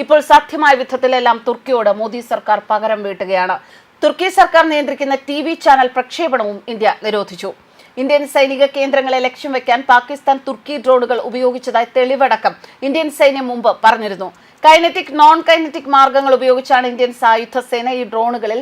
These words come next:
പലതും വെടിവെച്ചിട്ടത്. അതായത്, തുർക്കിയുടെ എല്ലാ ഡ്രോണുകളും നിസ്സാരമായി ഇന്ത്യൻ സൈന്യം ആകാശത്ത് തന്നെ ചാരമാക്കുകയായിരുന്നു. ഡ്രോണുകളുടെ അവശിഷ്ടങ്ങളെക്കുറിച്ച്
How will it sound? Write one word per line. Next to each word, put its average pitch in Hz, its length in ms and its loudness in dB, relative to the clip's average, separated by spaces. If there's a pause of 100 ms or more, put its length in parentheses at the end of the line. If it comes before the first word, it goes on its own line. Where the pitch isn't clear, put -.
പലതും 226 440 -2
വെടിവെച്ചിട്ടത്. 190 580 -8 (440)
അതായത്, 269 360 4
തുർക്കിയുടെ 302 400 0 (160)
എല്ലാ 285 180 6 (100)
ഡ്രോണുകളും 262 440 4 (100)
നിസ്സാരമായി 269 640 4 (100)
ഇന്ത്യൻ 269 300 -6
സൈന്യം 247 280 -4 (200)
ആകാശത്ത് 269 640 2
തന്നെ 233 260 0
ചാരമാക്കുകയായിരുന്നു. 202 840 2 (400)
ഡ്രോണുകളുടെ 359 600 6 (140)
അവശിഷ്ടങ്ങളെക്കുറിച്ച് 294 920 -2